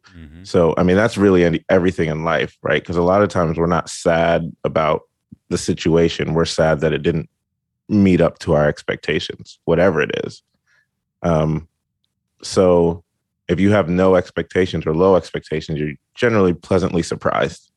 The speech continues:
Speaker 2: But I think for, especially in our marriage, we do have these expectations of how things should go. And because it's our wife and she is our vulnerable place, when it doesn't happen, we're,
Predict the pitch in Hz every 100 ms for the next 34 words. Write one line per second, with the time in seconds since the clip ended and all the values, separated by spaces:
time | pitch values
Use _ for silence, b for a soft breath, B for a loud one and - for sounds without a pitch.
0 | _ _ _ _ _ _ _ _ _ _
1 | - 87 80 - _ _ _ _ 90 -
2 | 92 - - - 87 85 78 - _ -
3 | - 110 - 87 78 78 80 80 78 80
4 | 80 71 85 87 78 69 78 73 71 -
5 | 78 - 80 78 76 71 71 71 - 76
6 | - 76 76 71 71 78 82 110 - _
7 | _ _ _ - 82 78 78 - 82 80
8 | 80 76 78 78 80 - 80 - 80 78
9 | 73 - 73 73 69 - - 80 78 76
10 | 73 69 82 78 95 - - - 90 71
11 | 73 78 80 90 80 80 85 85 80 78
12 | 78